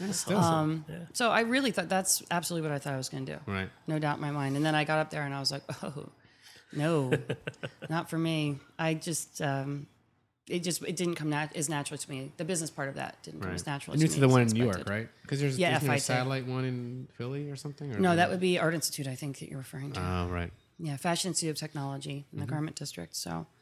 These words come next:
Speaker 2: um, but yeah, again, two classes, one withdrawal, one fail. So, uh, I, but, you know, and when I was very young, I thought I wouldn't be an actress, and then I went audition, and I thought, "Oh, no, I don't <laughs> wanna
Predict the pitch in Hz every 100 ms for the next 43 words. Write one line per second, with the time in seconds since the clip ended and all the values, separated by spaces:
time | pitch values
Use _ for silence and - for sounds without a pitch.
0 | _ _ 175 165 160 160 156 147 _ _
1 | _ _ _ _ _ 180 - 143 139 165
2 | 143 135 - 156 151 135 147 135 131 127
3 | 147 131 131 131 - 73 - - 82 143
4 | - - - - - 160 151 143 139 143
5 | - _ 185 190 247 - 254 247 214 202
6 | - 196 190 180 156 151 165 180 190 208
7 | 202 175 160 156 156 151 147 139 147 185
8 | 190 160 151 147 147 143 135 147 - 180
9 | 147 131 - 156 156 147 - 139 131 -
10 | - -